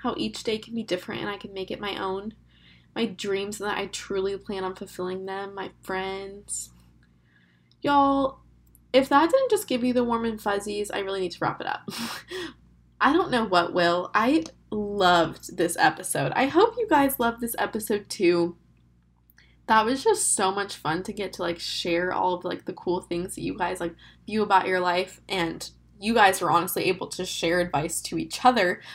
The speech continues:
which I think is a really fun concept and idea. Um, for me, if I think about the things that I love about my life, I could probably sit there and record an entirely other podcast episode about it, but,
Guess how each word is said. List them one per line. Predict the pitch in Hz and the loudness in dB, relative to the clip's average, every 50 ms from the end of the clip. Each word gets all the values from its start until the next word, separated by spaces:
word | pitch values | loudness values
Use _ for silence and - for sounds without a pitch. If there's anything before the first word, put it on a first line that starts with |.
| - - | -12 -4
which | - 208 208 | -4 -2 -2
I | 208 202 | -2 -4
think | 196 - 226 220 214 - | -4 -6 -6 -6 -4 -2
is | 214 202 180 - - - - - - _ _ - | -2 0 0 -2 -6 -8 -12 -18 -20 _ _ -16
a | 180 180 - | -16 -14 -12
really | 185 185 185 190 202 254 262 240 196 185 | -10 -2 2 4 4 4 6 4 2 2
fun | 175 - - 185 180 160 160 | 2 -2 -2 -2 -2 -2 -2
concept | 175 - - 185 185 190 - 190 175 175 | -4 0 2 2 2 2 2 -2 -4 -4
and | - 175 170 | -2 -4 -2
idea. | 165 170 170 - 180 175 165 160 170 - - - - - - - - _ - | -2 -4 -4 0 2 4 4 4 2 -2 -8 -20 -20 -20 -20 -20 -20 _ -2
Um, | - 190 196 185 170 156 110 - - - 247 - _ _ _ _ _ _ _ _ _ _ _ _ - - | 2 2 4 4 2 0 -4 -6 -10 -14 -16 -16 _ _ _ _ _ _ _ _ _ _ _ _ -18 -10
for | - 220 220 | -6 -4 -4
me, | 214 202 190 185 185 196 202 | -4 -2 -2 -2 -2 0 -2
if | 202 202 202 | -2 2 2
I | 185 190 | 0 0
think | 190 - 196 190 - | 0 -6 -8 -8 -8
about | - - 196 185 185 185 - | -6 0 2 2 2 0 -4
the | 202 | -14
things | - - 196 190 190 190 - | -10 -8 -8 -8 -6 -4 -2
that | 185 - - | -2 0 0
I | 180 180 185 | 2 0 0
love | 190 196 190 | 0 -2 -4
about | 196 185 185 170 - | -4 -2 -2 -2 -2
my | 175 175 | -2 -6
life, | 175 151 143 180 185 - | -4 -4 -4 -4 -4 -4
I | 185 180 | -4 -4
could | - 185 - | -4 -6 -4
probably | - 185 175 175 180 | 0 2 2 2 2
sit | 185 - 185 175 | -2 -4 -4 -4
there | - 185 185 185 | -2 -2 -2 -2
and | 180 180 | -2 -4
record | 180 175 - - - 190 185 190 185 - - _ _ _ - - - - - - | -6 -8 -8 -8 -4 -4 -4 -4 -4 -8 -16 _ _ _ -18 -18 -18 -18 -14 -8
an | - 202 | -6 -4
entirely | 202 190 190 185 - - 170 160 165 170 170 175 175 165 165 165 | -4 -4 -6 -6 0 4 4 6 6 6 4 4 4 4 2 2
other | - - 180 185 175 170 | 2 0 0 0 -2 -2
podcast | 175 - - 170 202 - - 190 156 - - | -2 0 0 0 0 0 -2 -2 -2 -2 -4
episode | - 175 - 180 - - 165 160 | -8 -6 -6 -8 -6 -6 -6 -6
about | 165 160 147 147 151 | -2 -2 0 0 0
it, | 156 151 - - | -2 -4 -8 -6
but, | - 156 151 143 | -6 -6 -6 -6